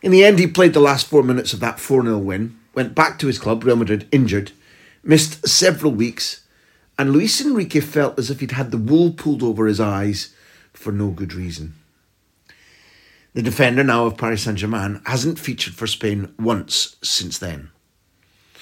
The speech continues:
He's never retired, but anyway, now he's fit,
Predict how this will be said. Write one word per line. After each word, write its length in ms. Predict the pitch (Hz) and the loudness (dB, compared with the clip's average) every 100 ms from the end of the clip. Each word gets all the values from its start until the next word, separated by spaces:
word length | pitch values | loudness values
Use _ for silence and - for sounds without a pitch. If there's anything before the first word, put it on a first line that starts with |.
| - - - | -20 -20 -18
He's 160 | - 127 | -6 2
never 200 | 180 226 | 4 4
retired, 1000 | 277 - 208 160 120 123 151 156 - - | 2 0 2 4 2 2 -2 -6 -12 -4
but 600 | 151 - - - - - _ _ _ _ _ _ _ _ _ _ _ _ - | -2 -4 -12 -14 -14 -14 _ _ _ _ _ _ _ _ _ _ _ _ -2
anyway, 340 | 151 95 78 _ _ _ _ _ _ | -2 -2 -6 _ _ _ _ _ _
now 160 | 107 101 | -6 -4
he's 160 | 98 | -4
fit, 400 | - 143 - - | 0 2 2 -2